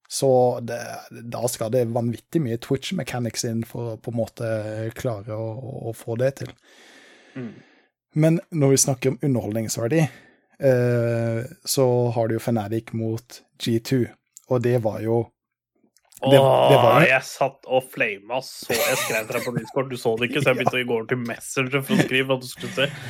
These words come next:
Speaker 2: Å, herregud, det tiltaket så helt, for at jeg er jo, alle som kjenner meg vet jo det, at Fnatic er det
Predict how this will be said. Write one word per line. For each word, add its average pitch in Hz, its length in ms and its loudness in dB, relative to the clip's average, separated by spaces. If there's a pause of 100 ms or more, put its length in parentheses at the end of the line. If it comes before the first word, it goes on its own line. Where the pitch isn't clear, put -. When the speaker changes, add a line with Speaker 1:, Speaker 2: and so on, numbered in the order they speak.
(580)
Speaker 2:
Å, 170 100 8
herregud, 131 380 4
det 139 100 -4
tiltaket 123 300 0
så 143 100 4
helt, 123 80 0
for 147 140 4
at 131 80 -2
jeg 123 100 4
er 110 300 -2
jo, 123 320 -2 (500)
alle 113 220 2
som 127 100 -8
kjenner 120 160 -2
meg 131 160 4
vet 117 160 -2
jo 131 80 -4
det, 110 160 0
at 120 160 -4
Fnatic 120 320 0
er 113 160 0
det 117 140 2